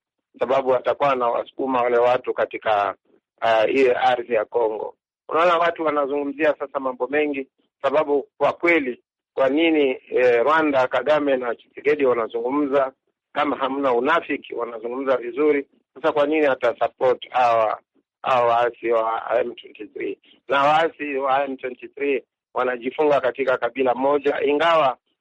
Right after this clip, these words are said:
wanachua vichwa, eh, kabila, kabila mbili tatu, lakini inaonekana askari wao wote wanakuwa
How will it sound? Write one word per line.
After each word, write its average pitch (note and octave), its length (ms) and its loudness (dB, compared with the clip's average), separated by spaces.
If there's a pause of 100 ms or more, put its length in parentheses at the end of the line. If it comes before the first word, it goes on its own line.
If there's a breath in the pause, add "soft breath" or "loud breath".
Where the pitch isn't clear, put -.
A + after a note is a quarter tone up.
wanachua B2+ 720 -6
vichwa, B2 760 -6 (420)
eh, A#2 160 -4
kabila, B2 400 -2
kabila B2 400 -2
mbili A#2+ 280 -6
tatu, C#3+ 360 -4
lakini D3 480 0 (260)
inaonekana C3 600 0
askari B2+ 300 0
wao C3+ 320 4
wote D3+ 220 2
wanakuwa A#2+ 600 0